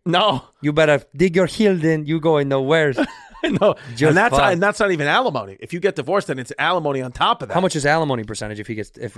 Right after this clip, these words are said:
Speaker 2: no, oh, you're not the, you're not.
Speaker 1: We're not married, but let's just say hypothetically.
Speaker 2: Oh, but what do you, common law, right? Doesn't common law marriage, have you
Speaker 1: I
Speaker 2: lived
Speaker 1: don't think
Speaker 2: together?
Speaker 1: that's a, a real thing in
Speaker 2: In
Speaker 1: New York.
Speaker 2: California, it absolutely is.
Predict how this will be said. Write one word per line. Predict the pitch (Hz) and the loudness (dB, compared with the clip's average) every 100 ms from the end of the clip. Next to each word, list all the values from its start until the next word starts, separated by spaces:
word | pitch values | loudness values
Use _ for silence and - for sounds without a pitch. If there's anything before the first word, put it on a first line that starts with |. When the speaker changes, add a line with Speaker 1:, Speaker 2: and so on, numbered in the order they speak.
| 160 | -4
Speaker 2:
no, | 156 156 135 | 0 2 2
oh, | 147 147 | 2 2
you're | 147 170 | 2 0
not | 196 | -2
the, | 143 | -6
you're | 131 180 | -6 -2
not. | 233 | 0
Speaker 1:
We're | 202 | 2
not | 254 | 2
married, | 247 247 | 2 0
but | 175 | 0
let's | 185 180 | -2 -4
just | 196 | -2
say | 196 | 0
hypothetically. | 170 165 - 190 | 0 -2 0 2
Speaker 2:
Oh, | 190 | 4
but | 277 | 4
what | |
do | 320 | 2
you, | 202 | 0
common | - 196 285 151 | 0 0 2 0
law, | 110 107 | -2 -2
right? | 131 170 | -2 0
Doesn't | 226 285 | -4 -4
common | 170 185 | -6 -4
law | 185 | -2
marriage, | 185 190 175 | -2 -4 -4
have | 160 | -4
you | 151 | 0
Speaker 1:
I | - | 2
Speaker 2:
lived | |
Speaker 1:
don't | 349 | 2
think | 156 165 | 0 0
Speaker 2:
together? | 170 - 156 | 0 0 -4
Speaker 1:
that's | - | 0
a, | 147 | 0
a | |
real | 135 151 | 0 -4
thing | 131 143 135 | -4 -6 -4
in | 127 | -4
Speaker 2:
In | |
Speaker 1:
New | |
York. | 127 | 0
Speaker 2:
California, | 170 170 185 220 151 | 0 2 0 0 0
it | |
absolutely | 139 135 147 202 143 | -2 -4 -4 -2 -2
is. | 104 104 | -8 -14